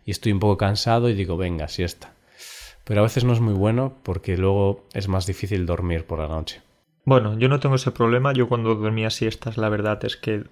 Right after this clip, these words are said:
Speaker 2: dormía igual, como si no hubiese dormido por la tarde.
Speaker 1: ¿Mm?
Speaker 2: Pero es cierto que muchas veces decimos que los españoles, las siestas, eh, es algo que va unido, pero no siempre es así. No siempre es así y, y bueno, y aunque fuese así,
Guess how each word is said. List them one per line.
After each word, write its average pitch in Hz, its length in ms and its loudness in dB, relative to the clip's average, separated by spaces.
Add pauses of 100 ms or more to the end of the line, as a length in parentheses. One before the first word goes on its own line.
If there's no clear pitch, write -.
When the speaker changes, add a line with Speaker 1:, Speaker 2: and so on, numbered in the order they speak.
(120)
Speaker 2:
dormía 110 800 -2 (260)
igual, 131 340 4
como 120 180 -4
si - 120 -4
no 120 80 0
hubiese 113 220 -2
dormido 110 400 -2
por - 140 -4
la 110 100 2
tarde. 127 420 -2
Speaker 1:
¿Mm? 120 140 0 (600)
Speaker 2:
Pero 123 420 6
es 135 160 0
cierto 175 360 0
que 131 60 0
muchas 131 300 -2
veces 131 300 0
decimos 117 400 -2
que 110 440 -2
los - 180 -10
españoles, 113 800 -2
las 117 160 -10
siestas, 120 680 -2
eh, 127 220 -4
es 127 180 -2
algo 120 220 2
que - 80 0
va 117 100 6
unido, 127 500 0 (400)
pero 113 360 0
no 120 180 0
siempre 131 300 -2
es - 100 -6
así. - 320 -6 (220)
No 117 80 -2
siempre 117 320 -6
es - 100 -8
así 120 920 -2
y, - 60 -4
y - 40 0
bueno, 120 360 2
y 131 120 -4
aunque 113 220 4
fuese 123 280 0
así, 113 280 -4